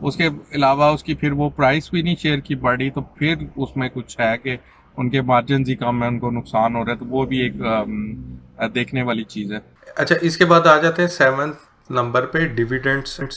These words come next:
Speaker 2: and bonuses, जो, जिसकी अभी बात हुई है। तो वो dividends वगैरह जो है ना, वो यहाँ से आप देख सकते हैं, ये उसी पेज पे नीचे ये dividend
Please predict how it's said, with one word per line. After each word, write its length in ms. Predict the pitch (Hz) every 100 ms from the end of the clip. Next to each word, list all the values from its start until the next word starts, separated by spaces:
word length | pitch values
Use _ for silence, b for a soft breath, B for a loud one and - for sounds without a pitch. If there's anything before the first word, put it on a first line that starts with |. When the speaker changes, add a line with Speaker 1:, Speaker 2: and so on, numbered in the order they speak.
| 170
Speaker 2:
and 480 | 120 120 123 120 113
bonuses, 520 | 110 113 - 123 110 - b b b -
जो, 260 | 113 127 123
जिसकी 320 | 113 120 -
अभी 160 | 127 127
बात 300 | 113 113 127
हुई 140 | 123
है। 80 | 135
तो 120 | 135
वो 220 | 131 139
dividends 600 | 139 131 139 139 151 143
वगैरह 280 | 143 131 127
जो 160 | 127 120
है 140 | 117
ना, 220 | 117 143 - b b b -
वो 500 | 123 131 135 - - - 117 113
यहाँ 360 | 113 110 113
से 180 | 110 120
आप 280 | 104 101 - _ _
देख 300 | 107 101 98
सकते 380 | - 104 104 -
हैं, 200 | 104 107 _ -
ये 440 | 113 117 117 120 - - - - - -
उसी 220 | 120 135
पेज 280 | 139 127 123 -
पे 100 | 143
नीचे 380 | 123 110 135 139 B B -
ये 140 | 127
dividend 540 | 143 135 147 143 160